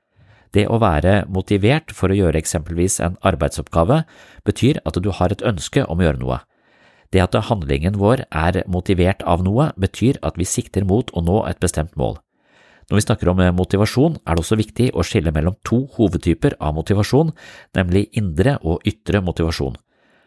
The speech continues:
Her regner man med at, eh, motivasjonen som kommer innenfra er langt mer bærekraftig og solid enn den motivasjonen som kommer utenfra. Det viser seg at, eh, mennesker ofte jobber litt, eh, mer iherdig dersom de får en, eh, type belønning ved fullført oppgave,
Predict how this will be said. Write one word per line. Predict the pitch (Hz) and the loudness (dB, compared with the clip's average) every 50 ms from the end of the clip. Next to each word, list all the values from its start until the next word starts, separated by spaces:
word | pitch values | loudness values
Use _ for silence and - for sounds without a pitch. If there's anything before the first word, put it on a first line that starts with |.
| _ _ _ _ | _ _ _ _
Her | - - 113 139 - - | 0 0 0 0 -2 -2
regner | 113 113 107 92 73 76 | 0 0 0 0 0 -2
man | 87 95 98 | -2 0 2
med | 95 110 147 - | 2 2 2 0
at, | 73 80 - - | -4 -4 -2 0
eh, | 87 82 | 0 0
motivasjonen | 73 87 87 - 87 98 107 - - 90 82 104 139 - | 0 -2 -4 -2 -2 -2 -2 0 0 -2 -2 -2 -2 -2
som | - 117 107 | -2 -4 -2
kommer | - - 80 98 - - | -2 -2 -2 -2 -2 -2
innenfra | - 127 101 78 71 - - 131 156 165 - _ - - _ _ - | -4 -4 -4 -4 -4 -2 0 0 0 -2 -6 _ -20 -20 _ _ -2
er | 82 90 | 0 2
langt | 85 90 117 143 - - | 2 2 2 0 -4 -2
mer | - 90 98 104 | 0 0 0 2
bærekraftig | 110 110 95 82 - - 87 73 - - - 131 143 - - - | 2 2 0 0 0 0 -2 -2 0 0 0 0 0 0 -4 -4
og | 90 82 | -4 -4
solid | - - 104 98 113 131 156 151 - - - | -2 -2 0 2 2 2 2 0 -4 -8 -8
enn | - 87 80 | -6 -4 0
den | 82 82 82 | 0 0 0
motivasjonen | 82 82 - - 98 104 - - 82 82 95 127 139 - - - | 0 -2 0 0 0 0 0 0 -2 -2 -2 -4 -6 -6 -8 -8
som | - 92 87 | -8 -6 -4
kommer | - - 71 80 90 | -4 -2 -2 -2 -2
utenfra. | - 107 90 - - 60 - 60 53 - - _ _ _ _ _ _ _ _ _ _ _ _ _ _ _ | -2 -4 -6 -6 -8 -8 -6 -6 -6 -6 -10 _ _ _ _ _ _ _ _ _ _ _ _ _ _ _
Det | - 95 | 0 0
viser | 104 95 - - - | 0 2 2 0 0
seg | - 117 143 151 | 2 2 2 2
at, | - 87 - - | 0 -2 0 0
eh, | 95 | 0
mennesker | 101 107 95 78 - - - 120 - | 2 2 0 0 0 -2 -4 -2 -2
ofte | 104 - - - - 113 113 110 | -4 -6 -4 -4 -2 -2 0 2
jobber | 113 101 85 - 98 | 0 0 2 0 0
litt, | 95 87 85 87 - _ - | 2 2 0 0 0 _ 2
eh, | 95 98 95 | 2 2 2
mer | 85 78 78 78 - - | 2 0 0 -2 -2 -6
iherdig | 95 101 - - - 78 76 73 - 139 147 - - | -6 -6 -6 -4 -2 -2 -2 0 0 -2 -2 -2 -2
dersom | 71 80 78 - - | -2 -4 -2 -2 -2
de | 95 98 | -2 -2
får | - - 78 78 82 | 0 0 0 0 2
en, | 85 87 90 | 2 2 0
eh, | 90 | 0
type | 87 - 107 87 - 71 | 0 0 -2 -2 -2 0
belønning | 73 92 90 90 82 76 73 80 104 127 120 101 | 0 2 2 2 2 0 0 -2 -2 -2 0 0
ved | 82 82 82 - | 0 0 0 0
fullført | - - 95 80 - - 90 - - | 0 -2 -2 0 -2 -2 -2 -2 -2
oppgave, | - 110 - - - 80 80 110 147 170 | -6 -6 -4 -2 0 2 2 2 2 0